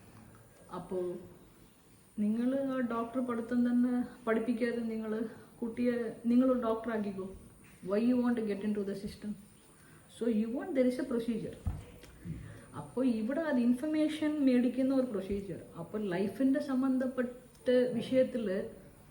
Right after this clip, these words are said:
where you will go and teach them? Where is some sort of, ഏത് സ്ഥലമോ ഉള്ള നിങ്ങൾക്ക് അത് പഠിപ്പിക്കും?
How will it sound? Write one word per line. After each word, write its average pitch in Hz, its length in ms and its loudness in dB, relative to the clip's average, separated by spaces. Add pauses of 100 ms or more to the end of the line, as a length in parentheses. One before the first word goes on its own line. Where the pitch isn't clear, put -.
(320)
where 269 200 4
you 254 160 2
will 233 140 0
go 220 120 -2
and 226 120 -4
teach 226 220 -6
them? 214 160 -6 (1080)
Where 254 180 6
is 277 180 -2 (600)
some 240 340 0
sort 226 240 -4
of, 226 80 -4 (540)
ഏത് 240 260 4
സ്ഥലമോ 247 380 -2
ഉള്ള 226 240 0
നിങ്ങൾക്ക് 208 300 -2
അത് 196 160 -6
പഠിപ്പിക്കും? 185 420 -6